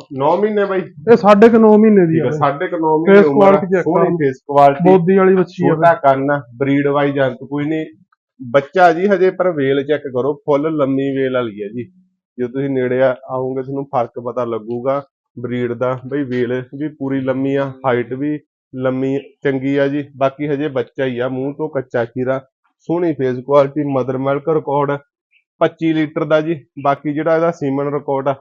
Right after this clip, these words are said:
Speaker 1: ਉਹ ਬਾਈ ਕਹਿੰਦਾ ਪ੍ਰੋਪਰ ਆਪਾਂ ਦੇਵਾਂਗੇ। ਲੈ ਚੱਲੀ ਬਈ, ਡੈਨਮਾਰਕ ਦੇ ਪੰਜਾਹ ਜ਼ੀਰੋ ਬਾਹਠ ਦੀ ਬਈ।
Speaker 2: ਹਾਂਜੀ।
Speaker 1: ਪੰਜਾਹ ਜ਼ੀਰੋ ਬਾਹਠ ਦੀ ਆ ਜੀ। ਬਾਕੀ ਰੰਗ ਰੂਪ ਦੀ ਪੂਰੀ ਚੰਗੀ ਆ ਜੀ। ਮੁੱਲ ਬਈ ਇਹਦਾ ਜਾਇਜ਼ ਆ ਜੀ।
Speaker 2: ਇਹ ਬਾਈ ਜੋੜੇ ਦਾ ਹੀ ਮੁੱਲ ਕਰਾਂਗੇ ਆਪਾਂ।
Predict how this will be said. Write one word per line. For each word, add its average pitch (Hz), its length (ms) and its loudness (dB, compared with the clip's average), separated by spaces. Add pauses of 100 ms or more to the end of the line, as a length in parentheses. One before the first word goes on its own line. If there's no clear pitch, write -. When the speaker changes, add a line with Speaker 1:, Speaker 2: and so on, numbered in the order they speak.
Speaker 1:
ਉਹ 135 180 -6
ਬਾਈ 127 200 -2
ਕਹਿੰਦਾ 135 220 -4
ਪ੍ਰੋਪਰ 127 360 -6
ਆਪਾਂ 131 220 -4
ਦੇਵਾਂਗੇ। 127 380 -8
ਲੈ 123 160 -6
ਚੱਲੀ 120 260 -10
ਬਈ, 135 160 -6 (640)
ਡੈਨਮਾਰਕ 151 720 0
ਦੇ 156 120 -6
ਪੰਜਾਹ 156 360 0
ਜ਼ੀਰੋ 170 260 -4
ਬਾਹਠ 147 340 4
ਦੀ 202 160 -4
ਬਈ। 180 140 -4 (300)
Speaker 2:
ਹਾਂਜੀ। 180 260 6
Speaker 1:
ਪੰਜਾਹ - 800 -4
ਜ਼ੀਰੋ 165 220 -2
ਬਾਹਠ 127 320 2
ਦੀ 170 180 -4
ਆ 165 80 -2
ਜੀ। 160 140 -4 (560)
ਬਾਕੀ 143 360 -2 (260)
ਰੰਗ 147 200 0
ਰੂਪ 151 320 -4
ਦੀ 147 60 -4
ਪੂਰੀ 175 440 -2
ਚੰਗੀ 113 420 -6
ਆ 101 80 -8
ਜੀ। 104 160 -14 (720)
ਮੁੱਲ 160 280 0
ਬਈ 156 180 0
ਇਹਦਾ 151 140 0
ਜਾਇਜ਼ 127 380 -2
ਆ 110 60 -2
ਜੀ। 107 100 -8
Speaker 2:
ਇਹ 262 240 2
ਬਾਈ 269 140 8
ਜੋੜੇ 226 340 8
ਦਾ 247 80 8
ਹੀ 254 60 8
ਮੁੱਲ 247 300 6
ਕਰਾਂਗੇ 170 300 4
ਆਪਾਂ। 180 280 4